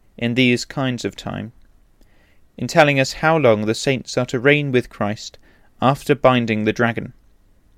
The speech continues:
whose dominion at the appearing of Christ covers the territories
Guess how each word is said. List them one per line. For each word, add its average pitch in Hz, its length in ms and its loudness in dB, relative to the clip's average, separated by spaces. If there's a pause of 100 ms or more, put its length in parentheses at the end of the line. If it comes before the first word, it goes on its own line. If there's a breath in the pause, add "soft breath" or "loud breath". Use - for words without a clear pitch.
(120)
whose 120 160 -4
dominion 123 540 -2
at - 160 -4
the 120 100 4
appearing 147 440 2
of 107 100 -4
Christ - 440 -8 (480 soft breath)
covers 131 320 2
the 131 100 4
territories 127 760 -2